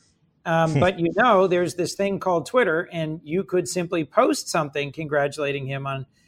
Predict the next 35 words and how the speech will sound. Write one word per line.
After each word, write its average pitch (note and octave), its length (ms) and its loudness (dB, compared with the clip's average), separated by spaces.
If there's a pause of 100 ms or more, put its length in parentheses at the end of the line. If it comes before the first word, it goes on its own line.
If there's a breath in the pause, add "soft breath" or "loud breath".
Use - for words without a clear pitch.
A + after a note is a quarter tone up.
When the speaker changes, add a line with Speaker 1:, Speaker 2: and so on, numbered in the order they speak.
(320)
Speaker 1:
on C#3+ 200 -6
his, C#3 580 -2
uh, C3 120 -10 (100)
election." D3+ 500 0 (480)
And D#3 160 0
I D#3 340 0
then D#3+ 380 -4
get D#3+ 160 2
a, D#3 260 0
a C3+ 80 -8
silence, F3+ 600 -4 (640)
uh, D3 500 -2
and D#3 140 0
I'll E3 180 6
go F3 200 6
on E3 200 8
and E3 100 2
look, E3 220 6
and F#3+ 80 0
I F3+ 60 0
say, F#3+ 160 2
"Oh, C#4+ 240 8
well, C4 280 6
you A#3 140 -2
know, C4 240 2
I, A#3+ 120 2
you A3+ 280 0
haven't, B3 420 0 (100)
you A#3 140 -4
haven't B3 440 -2
said C4+ 240 0
anything F#3+ 380 -2 (120)
about E3 320 0
the E3 60 -2
election. D#3 580 -2